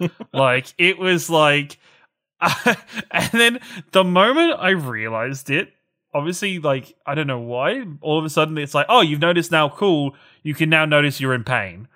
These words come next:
Speaker 1: Yeah.
Speaker 2: And,
Speaker 1: <laughs>
Speaker 2: like, the stinging started, and I was, like, dumping, uh, uh, after sun on my arms.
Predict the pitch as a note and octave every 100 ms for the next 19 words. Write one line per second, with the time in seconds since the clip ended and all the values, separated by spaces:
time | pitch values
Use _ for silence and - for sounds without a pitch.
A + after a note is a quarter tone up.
0 | _ - C3 A#2+ D3 C#3+ C3+ B2+ C3+ C#3
1 | - D#3+ D#3 D3+ D3+ D3+ D3 D3 - A#3+
2 | F3+ F3+ F3 - D#3+ D3+ D3 D3 C#3+ B2+
3 | B2+ B2+ B2+ A2+ G#2 A#2+ B2+ C3 B2+ C3+
4 | C3 B2+ - B2+ A#2+ A#2+ B2+ C3 - C3+
5 | C3 B2+ A#2+ A2+ A#2+ C3 C#3 -